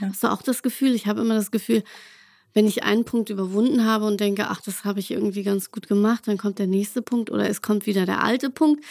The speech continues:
Speaker 2: so dass man manchmal denkt, so, "Ich komme gar nicht weiter." Und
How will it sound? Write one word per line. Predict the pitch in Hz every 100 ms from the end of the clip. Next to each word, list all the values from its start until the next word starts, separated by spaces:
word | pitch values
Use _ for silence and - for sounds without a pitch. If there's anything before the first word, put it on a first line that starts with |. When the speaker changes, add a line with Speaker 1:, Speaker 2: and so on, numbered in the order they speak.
| - - -
Speaker 2:
so | - 269
dass | 233
man | 226 220
manchmal | 214 214 233
denkt, | 220 220 208
so, | 220 202 - - _
"Ich | -
komme | - 220
gar | 214 202
nicht | 196 -
weiter." | 196 214 247 285 311 330 _ - _ _ _ _ _ -
Und | 214 214 208